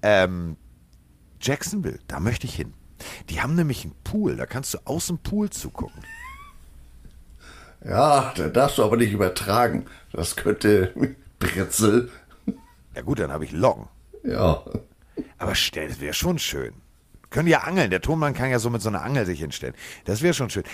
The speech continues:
Speaker 1: Außerdem, und das macht sie ja für mich sehr sympathisch, ähm, damit du eben in Florida nicht deinen Hund im Auto lässt oder zu Hause lässt, gibt es da einen Hunde-, äh, Kindergarten. Da kannst du deinen Hund abgeben.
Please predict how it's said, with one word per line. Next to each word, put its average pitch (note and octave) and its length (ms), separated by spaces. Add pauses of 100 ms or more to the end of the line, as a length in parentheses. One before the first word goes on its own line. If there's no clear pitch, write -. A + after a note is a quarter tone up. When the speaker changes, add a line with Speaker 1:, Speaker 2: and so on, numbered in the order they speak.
(180)
Speaker 1:
Außerdem, G3 500
und C3+ 140
das C#3 180
macht C3+ 220
sie A#2+ 100
ja G#2+ 80
für G2 120
mich B2 260
sehr G#2+ 180
sympathisch, G2+ 600 (400)
ähm, A#2 180
damit B2 320
du C3 100
eben E2+ 260
in C2+ 100
Florida G#2 460
nicht F2+ 240
deinen E2+ 200
Hund G#2+ 160
im D#2+ 100
Auto A#2 240
lässt E2 280
oder C#2+ 180
zu D2 120
Hause G2+ 220
lässt, D#2+ 200 (320)
gibt C3+ 280
es - 160
da A2+ 200
einen G2 340
Hunde-, D#3 640
äh, B1+ 240 (120)
Kindergarten. G#2+ 680
Da - 60
kannst - 240
du B2+ 60
deinen A2+ 200
Hund A2 220
abgeben. A1+ 460